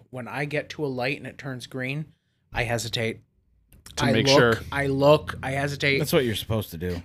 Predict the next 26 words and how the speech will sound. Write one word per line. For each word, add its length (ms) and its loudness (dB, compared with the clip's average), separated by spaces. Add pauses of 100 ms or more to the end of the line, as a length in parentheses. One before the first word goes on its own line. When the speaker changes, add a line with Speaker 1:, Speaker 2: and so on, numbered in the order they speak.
(100)
Speaker 1:
When 180 2
someone 400 2
is 140 0
making 320 2
a 40 -2
turn 280 -2
signal, 420 0
I 100 -2
don't 220 0
just 220 -4
assume 400 0
that 140 -2
they're 140 2
turning 320 -2
up 160 -2
the 100 0
Speaker 3:
Mm. 60 0
Speaker 1:
road. 320 8
I 120 4
wait 480 4
Speaker 3:
Again. 200 -2
Speaker 1:
'cause, 440 4
you 120 2
know. 220 0 (340)
Speaker 3:
Good 160 -4
idea. 380 -2